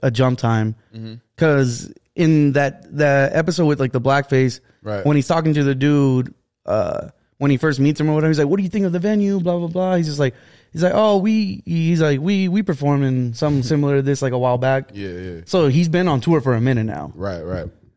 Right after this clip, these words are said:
Speaker 1: Um, plus,
Speaker 2: So
Speaker 1: I mean, they all look like they got money and shit now. Like,
Speaker 2: Yeah.
Speaker 1: it, that's not
Speaker 2: Yeah.
Speaker 1: really much of an object to them.
Speaker 2: Yeah.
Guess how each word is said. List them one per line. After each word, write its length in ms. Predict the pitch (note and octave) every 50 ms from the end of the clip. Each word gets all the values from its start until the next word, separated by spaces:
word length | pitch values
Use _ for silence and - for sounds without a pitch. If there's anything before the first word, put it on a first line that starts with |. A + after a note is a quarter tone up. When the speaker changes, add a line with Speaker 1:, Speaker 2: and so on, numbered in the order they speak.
| _ _ _ _ _ _ _
Speaker 1:
Um, 600 | - A#2 B2+ G#2+ D2+ F2 C#2+ C#2 - - - - _ _ _ _ _ _ _ _ _ _ _ _ _ _ _ _
plus, 200 | - F3 F#3+ F#3
Speaker 2:
So 60 | - F3
Speaker 1:
I 20 |
mean, 120 | E3+ D#3+ D#3+
they 60 | D3+ D#3
all 140 | D#3+ D#3 D#3
look 120 | D#3 D3+
like 120 | D3 C#3+
they 80 | C3+ C3+
got 140 | B2+ B2+ B2
money 280 | B2+ C3+ C#3 C#3 C3 B2
and 100 | B2 A#2+
shit 180 | - B2+ B2
now. 180 | A#2+ B2 B2 A#2
Like, 180 | A#2 A#2 A2+ A#2
Speaker 2:
Yeah. 80 | C3+
Speaker 1:
it, 220 | C#3 C3+ B2 B2 C3+
that's 200 | C3 B2+ B2 -
not 80 | C3 B2
Speaker 2:
Yeah. 40 | B2
Speaker 1:
really 160 | B2 B2 B2
much 180 | B2 B2 A2 B2
of 80 | A2
an 80 | A2+ A2
object 540 | A2+ A#2 A#2 A2 A2+ A#2 A2+ A2+ - _ -
to 100 | B2+ A#2+
them. 240 | A#2+ A#2+ A#2 A#2
Speaker 2:
Yeah. 140 | A2+ E2 E2